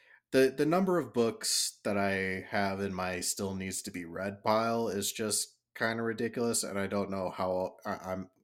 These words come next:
I don't think I'm ever going to catch up with it, because I have a serious issue with,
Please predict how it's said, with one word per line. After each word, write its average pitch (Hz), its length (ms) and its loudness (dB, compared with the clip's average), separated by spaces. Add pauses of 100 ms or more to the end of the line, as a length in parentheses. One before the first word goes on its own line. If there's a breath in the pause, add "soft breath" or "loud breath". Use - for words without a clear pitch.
(120)
I 113 80 0
don't 131 160 2
think 123 160 0
I'm 104 180 2
ever 95 240 -2
going 92 160 0
to 95 60 -2
catch 92 280 -4
up 92 180 -6
with 101 140 -4
it, 110 180 -4
because 107 280 -2
I 113 100 2
have 131 240 4
a 117 60 4
serious 104 520 2
issue 95 380 -2
with, 95 520 -10